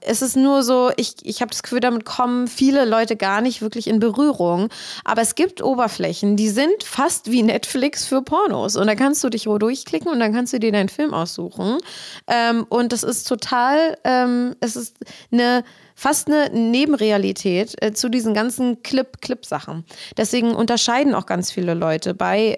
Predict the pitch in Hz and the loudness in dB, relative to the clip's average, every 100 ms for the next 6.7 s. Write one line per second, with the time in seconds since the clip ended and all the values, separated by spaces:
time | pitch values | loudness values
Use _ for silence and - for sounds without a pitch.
0 | - 208 196 - 202 190 254 254 226 208 | -4 -6 -6 -4 -6 -2 0 0 2 0
1 | 196 - 196 185 180 190 202 196 202 202 | 0 0 0 0 -2 -4 -4 -2 0 0
2 | 208 - 165 - 185 185 190 214 269 - | 0 -2 -6 -4 -6 -4 -2 -2 -4 -12
3 | - - - - 220 214 214 214 226 240 | -20 -20 -8 0 2 4 2 2 0 0
4 | - - 220 247 247 - - 214 214 214 | -2 -2 0 2 2 -2 0 2 4 4
5 | 214 214 - _ 202 214 214 208 - 214 | 4 2 -2 _ 0 2 2 0 -4 -2
6 | 220 208 240 240 226 220 | 0 2 2 2 2 2